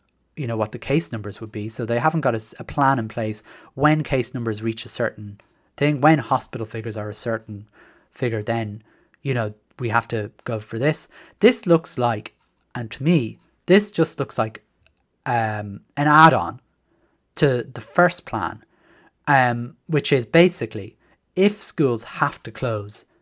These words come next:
we're going to keep special schools and special classes open with the same mitigation factors. So effectively, if we go into another lockdown, we, uh, you know, so let's say everyone, let's say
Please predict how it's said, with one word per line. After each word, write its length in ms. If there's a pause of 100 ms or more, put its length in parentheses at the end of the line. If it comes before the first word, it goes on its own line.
(420)
we're 240
going 160
to 60
keep 320 (100)
special 400
schools 340
and 140
special 280
classes 360
open 340
with 140
the 80
same 540
mitigation 560
factors. 500 (480)
So 160
effectively, 500
if 100
we 120
go 120
into 200
another 340
lockdown, 560
we, 220
uh, 180
you 120
know, 80
so 140
let's 160
say 100
everyone, 320
let's 200
say 200